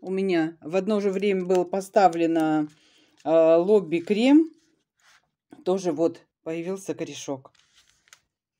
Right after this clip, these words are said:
Тут два черенка. Вот у одного уже появился, но по прекрасном тургоре, я думаю,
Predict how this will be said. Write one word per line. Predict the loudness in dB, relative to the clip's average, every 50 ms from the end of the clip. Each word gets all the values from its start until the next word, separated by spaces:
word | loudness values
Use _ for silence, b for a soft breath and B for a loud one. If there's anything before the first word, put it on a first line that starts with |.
| _ _
Тут | -16 -16 -14
два | -14 -8 -6 -6 -6 -6
черенка. | -8 -14 -16 -12 -12 -12 -10 -8 -8 -8 -8 -10 -12 _ _ _ _ _ _ _
Вот | -20 -16 -12 -12
у |
одного | -10 -8 -8 -8 -6 -4 -4 -4
уже | -6 -8 -8
появился, | -8 -6 -6 -6 -8 -8 -10 -8 -10
но | -6 -4 -4 -4 -4
по | -6 -10
прекрасном | -12 -14 -14 -6 -4 -4 -4 -4 -8 -10 -8
тургоре, | -6 -8 -8 -6 -6 -6 -4 -4
я | -4 -4
думаю, | -4 -6 -8 -6 -8 -10 -10